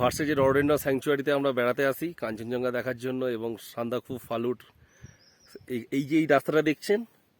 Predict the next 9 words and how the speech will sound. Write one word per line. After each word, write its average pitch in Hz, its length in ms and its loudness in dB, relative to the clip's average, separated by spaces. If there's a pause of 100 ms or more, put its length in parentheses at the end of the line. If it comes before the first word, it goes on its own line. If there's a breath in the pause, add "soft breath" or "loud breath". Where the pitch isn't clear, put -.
(360)
একটা 127 120 0 (140)
রাস্তা 117 200 0 (100)
চলে 143 200 4
গেছে, 143 180 0 (140)
এই 131 140 2
দিকটা 151 300 -2
হচ্ছে 151 220 -4 (160)
উত্তরে 160 360 2 (800 loud breath)
বা 123 140 4